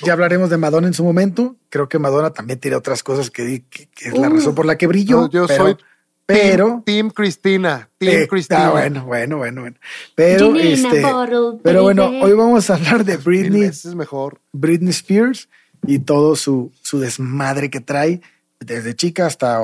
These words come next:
Speaker 1: hasta estos días. Y bueno, cada quien trae una información diferente. Nadie sabe qué trae quién. Y nos vamos a divertir aquí en este episodio. No está Chuy porque,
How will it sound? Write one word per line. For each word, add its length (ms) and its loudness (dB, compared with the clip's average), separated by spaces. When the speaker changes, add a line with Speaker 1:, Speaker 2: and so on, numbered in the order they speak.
Speaker 1:
hasta 380 -4
estos 240 -4
días. 380 0
Y 100 -4
bueno, 240 -2
cada 220 0
quien 240 -4
trae 260 -2
una 120 -4
información 480 -4
diferente. 420 -2
Nadie 240 0
sabe 320 -2
qué 200 -4
trae 340 -2
quién. 500 0
Y 420 0
nos 160 -8
vamos 320 -4
a 80 -6
divertir 520 -10
aquí 200 -12
en 80 -12
este 220 -12
episodio. 580 -6
No 120 -2
está 260 -4
Chuy 260 4
porque, 500 -2